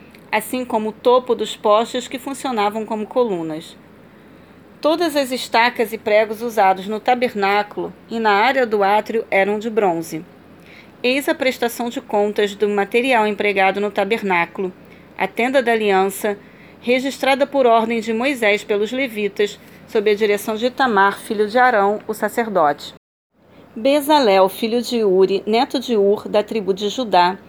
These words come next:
fez tudo o que o Senhor tinha ordenado a Moisés. Com ele estava Oliabe, filho de Aizamaque, da tribo de Dan, artesão e projetista, e também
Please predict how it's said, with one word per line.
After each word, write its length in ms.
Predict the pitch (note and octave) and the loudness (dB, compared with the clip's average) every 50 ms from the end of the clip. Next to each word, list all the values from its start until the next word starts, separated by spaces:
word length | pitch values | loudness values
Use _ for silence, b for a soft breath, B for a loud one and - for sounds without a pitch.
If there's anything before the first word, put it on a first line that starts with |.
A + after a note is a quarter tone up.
| B B B B B B | B B B B B B
fez 240 | - C#4 C4+ C4 - | -2 -2 -2 -2 -2
tudo 300 | - - E4+ E4+ D4 E4 | -4 -2 -2 0 0 -2
o 40 | D#4+ | -2
que 100 | - D4 | -2 -4
o 60 | C#4 | -4
Senhor 360 | - - A#3+ A#3 A#3+ B3+ B3 | 0 0 0 2 2 0 -2
tinha 240 | - - B3 A3+ A3+ | -4 -4 -2 -2 -2
ordenado 460 | A3+ G#3+ A3 G#3+ G#3+ G#3+ G#3 G3+ G#3+ | -2 0 0 2 2 2 2 2 2
a 40 | G#3 | 2
Moisés. 640 | G#3 G#3 G#3+ G#3 G3+ F3 D#3+ D#3 D#3 - - - - - - B B B B B B B | 2 2 0 2 2 0 0 0 -2 -6 -12 -18 -20 -20 -20 B B B B B B B
Com 240 | - G#3+ G3+ G3 G3+ | 0 2 4 6 8
ele 180 | A3 A#3 A3 | 6 6 6
estava 460 | G#3 - - - G3+ G3+ G3 G#3+ G#3+ A3 | 4 -2 2 4 4 4 6 4 4 6
Oliabe, 640 | G#3 G3+ F#3+ F#3+ F#3 F3 E3+ E3+ F3+ F#3+ F#3+ G#3 | 6 4 4 4 4 4 6 6 6 4 4 0
filho 320 | G3+ - - A3 G#3 G#3+ G3+ | -4 -4 -6 -2 -2 -2 0
de 100 | - G#3+ | 2 2
Aizamaque, 880 | G3 G#3 G#3+ A3 A3 G3+ F#3 F3 E3+ E3 E3+ F#3 - - - G#3 G3+ B B B B B - | 2 2 2 2 0 0 2 2 2 2 2 0 -2 -4 -8 -8 -8 B B B B B 2
da 140 | A3+ A3+ | 2 2
tribo 300 | A3+ - G#3+ A3+ G#3 A3+ | 2 2 -6 -4 -4 -4
de 140 | G#3 B3 B3+ | -4 -4 -6
Dan, 340 | G#3 G3+ G3 F#3 F3+ F3+ F3+ - - - - - - - - | -2 0 2 2 2 0 -2 -8 -16 -20 -20 -20 -20 -8 -4
artesão 640 | - G3+ - - - G#3 G3+ F#3+ G3+ A#3 B3+ C4+ C4+ | -4 -4 -2 0 2 2 2 2 2 2 2 2 2
e 60 | B3+ | 0
projetista, 880 | - A3+ A#3 A3+ B3+ C4 B3 - - G3+ F#3 - - - - F3+ E3+ B B B B B B | 2 0 2 2 0 -4 -4 -4 -4 -4 -4 -4 -6 -4 -4 -4 -4 B B B B B B
e 80 | A3+ G#3+ | -8 -4
também 460 | - G3+ - G#3+ G3+ A3+ A#3 A3 | 0 2 2 2 4 2 0 0